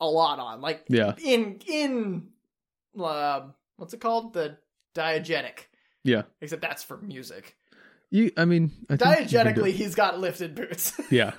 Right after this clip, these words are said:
Speaker 2: <laughs>
Speaker 1: Um, the way he stares people down
Speaker 2: Yes.
Speaker 1: was chilling.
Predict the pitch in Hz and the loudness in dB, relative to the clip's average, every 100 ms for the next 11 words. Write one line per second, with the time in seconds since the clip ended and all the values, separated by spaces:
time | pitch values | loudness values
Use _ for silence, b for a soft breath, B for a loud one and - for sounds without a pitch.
0 | B B 196 - 202 208 196 175 147 143 | B B -2 0 2 4 4 2 -2 -6
1 | - _ _ _ _ _ _ _ _ _ | -18 _ _ _ _ _ _ _ _ _
2 | _ _ _ - 151 208 226 170 185 254 | _ _ _ -18 -6 -2 -2 -2 0 0
3 | 453 - 392 - - - - - 151 165 | 0 -2 -6 -6 -8 -10 -8 -4 0 0
4 | 185 202 - 196 196 175 147 135 127 147 | -2 -6 -10 -10 -6 -6 -6 -8 -6 -4
5 | 190 269 339 - 117 - - - - _ | -4 -4 -8 0 0 0 -8 -12 -14 _
6 | _ _ _ _ 190 196 220 196 175 - | _ _ _ _ -12 -2 0 0 -4 -18
7 | _ - - - - 208 202 180 135 143 | _ -16 -10 -10 -6 -2 0 -2 -4 -8